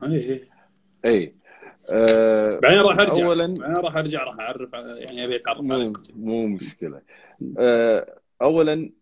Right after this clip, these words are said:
Speaker 2: آه، لو تشوف كل فيديوهاتي، مو أقول لك إني أنا أحاول، أنا متأكد إن كل فيديوهاتي ما فيها أي تقليل من احترام الشخص اللي أنا قاعد أصحح له.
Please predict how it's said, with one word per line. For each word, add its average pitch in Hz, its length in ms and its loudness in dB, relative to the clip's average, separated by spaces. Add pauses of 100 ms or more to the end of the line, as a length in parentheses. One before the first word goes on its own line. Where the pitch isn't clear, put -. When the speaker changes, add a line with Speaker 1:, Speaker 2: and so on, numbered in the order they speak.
(240)
Speaker 2:
آه، 104 260 -4 (260)
لو 131 200 4
تشوف 156 420 -2 (340)
كل 202 260 4
فيديوهاتي، 98 920 2
مو 135 260 4
أقول 160 220 4
لك 135 140 -4
إني 120 180 2
أنا 113 300 2
أحاول، 107 560 0 (400)
أنا 113 260 2
متأكد 110 500 -4
إن 98 120 -4
كل 123 440 -4
فيديوهاتي 104 600 2
ما 104 180 -2
فيها 107 680 -2
أي 113 440 0 (200)
تقليل 107 420 -2
من 87 140 -4
احترام 98 500 -2
الشخص - 400 -8
اللي 87 120 0
أنا 85 160 -2
قاعد 78 140 -4
أصحح - 380 -8
له. 73 100 -10